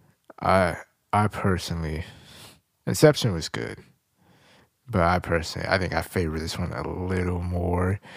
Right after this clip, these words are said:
'Cause keep in mind, I never seen Inception until this year, you know, a couple months ago,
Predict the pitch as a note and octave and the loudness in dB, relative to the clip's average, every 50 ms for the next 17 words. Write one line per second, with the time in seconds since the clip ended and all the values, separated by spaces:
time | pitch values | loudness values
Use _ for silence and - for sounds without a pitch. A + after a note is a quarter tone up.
0 | - - - - A2 G2 A#2+ C3+ B2 A2+ A2 G#2+ G2+ F#2+ F#2+ G2+ G#2 G#2+ G2+ F#2+ | -18 -14 -6 -4 -2 2 4 4 4 4 4 4 4 4 4 4 4 4 4 4
1 | F2+ - - A#2+ A2 G#2 F#2+ F2+ F2 - F#2 F#2 F2 - - E2+ E2 D#2 D#2+ - | 2 0 2 2 2 2 2 0 0 2 2 2 2 0 -2 -2 -2 -2 -4 -4
2 | - E2 D#2+ D2+ D#2 D2+ D#2+ E2 - - - F#2 F2 D#2 C#2 - - - - - | -2 -2 0 0 0 0 -2 -2 -2 -2 -2 0 0 0 -2 -4 -6 -10 -14 -18
3 | _ - - E2 C2+ C#2 D#2 - - - F2 - D#2 D#2 E2 E2+ - - - - | _ -6 -4 -4 -4 -4 -6 -6 -6 -6 -4 -4 -4 -4 -4 -6 -8 -14 -10 -6
4 | G2+ F2+ E2+ F2 G2 - - - - D#2+ - - | -2 0 0 0 0 -2 -6 -8 -8 -8 -8 -8